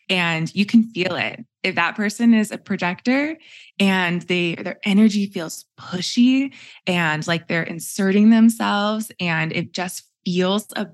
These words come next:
bit too much or repelling, or if this person is, like, clearly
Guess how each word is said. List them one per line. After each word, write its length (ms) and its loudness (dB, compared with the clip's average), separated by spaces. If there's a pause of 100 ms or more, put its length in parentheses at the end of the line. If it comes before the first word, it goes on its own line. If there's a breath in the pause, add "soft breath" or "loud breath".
bit 460 -4
too 260 -4
much 400 -2
or 140 -4
repelling, 960 2 (360 loud breath)
or 500 2 (220 loud breath)
if 140 -6
this 180 -4
person 460 -4
is, 140 -6
like, 180 -6
clearly 1200 0